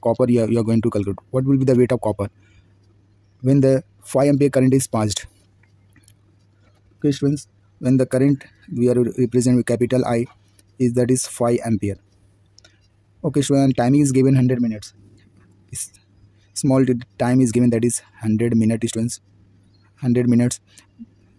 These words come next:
We have, we have to cal-, convert this minute into second. So we will multiply hundred by sixty. It will convert into second.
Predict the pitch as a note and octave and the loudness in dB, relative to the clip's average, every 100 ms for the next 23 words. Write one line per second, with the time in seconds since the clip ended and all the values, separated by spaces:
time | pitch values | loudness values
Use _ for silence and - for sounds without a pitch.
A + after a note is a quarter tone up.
0 | - B2+ B2 A2+ A#2 - C3 B2+ B2+ B2 | -2 0 0 -2 -8 -4 0 2 0 -2
1 | C3 - A#2 - - - A#2+ B2+ C3 C3 | -4 -2 -2 -4 -18 -4 0 0 0 0
2 | B2+ A#2 B2+ A#2+ A#2 B2 C#3 - - G2+ | 0 2 0 0 0 0 -4 -8 -8 -6
3 | G#2 - _ _ - - A#2+ B2 C3 B2 | -6 -10 _ _ -12 -6 -2 0 2 2
4 | A#2 B2+ B2 A#2+ A2+ A2 A#2+ A2+ A2 C3+ | 2 0 0 0 -2 -2 -2 -4 -4 -6
5 | - _ _ _ - - A#2 - C3+ - | -10 _ _ _ -18 -10 -8 -2 -2 -4
6 | _ _ _ _ _ _ - A#2 A#2+ A2+ | _ _ _ _ _ _ -8 -4 -2 0
7 | A#2 A2+ A2 G2+ G2 F#2 | 0 0 -2 -2 -6 -8